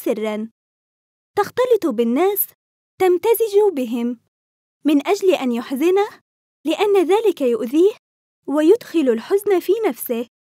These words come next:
معاني الحديث وإرشاداته:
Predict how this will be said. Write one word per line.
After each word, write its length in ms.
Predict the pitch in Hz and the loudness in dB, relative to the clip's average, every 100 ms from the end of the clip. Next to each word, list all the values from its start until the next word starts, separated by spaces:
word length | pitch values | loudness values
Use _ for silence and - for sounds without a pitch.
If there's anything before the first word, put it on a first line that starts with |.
| _ _ _ 269 | _ _ _ -2
معاني 380 | 330 370 480 381 | 2 2 2 0
الحديث 500 | - 254 247 330 370 | 0 -6 -4 0 2
وإرشاداته: 1000 | 320 240 - - 427 320 220 226 233 | 2 0 -4 -4 -4 -4 -6 -6 -8